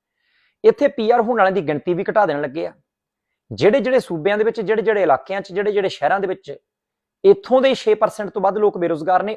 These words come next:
ਉੱਥੇ ਤਾਂ ਫਿਰ ਵਰਕ ਪਰਮਿਟ ਦੂਸਰੇ ਦੇਸ਼ ਦੇ ਲੋਕਾਂ ਨੂੰ ਮਿਲਣਾ ਹੀ ਨਹੀਂ।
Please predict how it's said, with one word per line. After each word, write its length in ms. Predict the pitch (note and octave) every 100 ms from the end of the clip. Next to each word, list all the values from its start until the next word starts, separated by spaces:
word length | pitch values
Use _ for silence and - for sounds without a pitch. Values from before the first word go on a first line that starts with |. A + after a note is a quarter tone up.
| -
ਉੱਥੇ 320 | G3 - G#3+
ਤਾਂ 160 | G#3 G3
ਫਿਰ 160 | G#3 D#3
ਵਰਕ 240 | D#3 - F#3+
ਪਰਮਿਟ 300 | E3+ F3+ F3
ਦੂਸਰੇ 460 | C#3+ D3 - F#3
ਦੇਸ਼ 380 | E3 B2+ C#3+ - F3+
ਦੇ 80 |
ਲੋਕਾਂ 300 | E3+ C3+ D3+
ਨੂੰ 100 | C#3+
ਮਿਲਣਾ 240 | F#3+ C#3+ A#2+
ਹੀ 80 |
ਨਹੀਂ। 120 | A#2